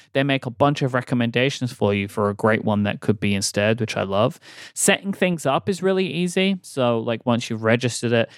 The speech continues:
going in and managing all that stuff is great. They have wonderful documentation if you need to do anything tricky, but as I mentioned, also a great technical support team.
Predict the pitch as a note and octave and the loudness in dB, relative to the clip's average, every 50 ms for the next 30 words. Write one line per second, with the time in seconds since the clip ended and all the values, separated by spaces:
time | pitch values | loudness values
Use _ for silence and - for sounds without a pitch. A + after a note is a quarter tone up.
0 | - _ _ _ C3 B2 B2+ A#2+ B2+ C3 C3 B2 A2+ G#2+ G#2+ G#2 G2+ G#2+ A2 B2 | -20 _ _ _ 0 0 0 2 0 0 0 0 0 0 0 0 0 0 0 0
1 | C3 - D3 C#3+ C#3 C#3 C3+ C3+ B2 C#3 - - C3+ B2 - B2+ - - - A#2+ | 0 2 0 2 2 2 0 0 -2 -2 0 0 0 0 0 -8 -6 -2 0 2
2 | A#2+ B2 - - G#2+ A2+ A#2 A2 A2 A#2 A#2 A2+ B2 C#3 C#3+ B2+ B2+ A#2 A#2 G#2 | 2 2 0 -2 -4 -4 -4 -4 -2 0 0 0 2 0 0 0 2 2 2 0
3 | - - A2 G#2 G#2 - A#2+ A#2 B2 - - B2 A2 - A2+ A2 G2+ G#2 - G#2+ | 0 -4 -4 -4 -2 2 2 2 2 2 0 -4 -2 0 0 0 0 0 -2 -2
4 | G2+ G#2+ G#2 G#2 G2+ G2+ G2+ - A2 G#2 - - C3+ - - C#3 C3 B2+ - G2+ | 0 2 2 2 2 0 -2 -4 -8 -4 -2 -2 -2 0 2 0 0 0 -2 -4
5 | - G#2+ - G#2 G#2 G#2+ G#2+ G2+ - - A2 G#2+ G2 - - G#2 G2 - - G2 | -4 -4 -2 2 2 2 2 2 -2 -2 0 0 0 0 -2 -6 -6 -4 -4 -6
6 | F2+ - - F#2 - - - F#2+ A2 - - G#2 G#2 A#2 B2 A2+ - C3 A#2+ A#2 | -6 -6 -8 -8 -8 -8 -12 -10 -12 -12 -6 0 2 2 2 2 0 0 0 0
7 | B2 | -2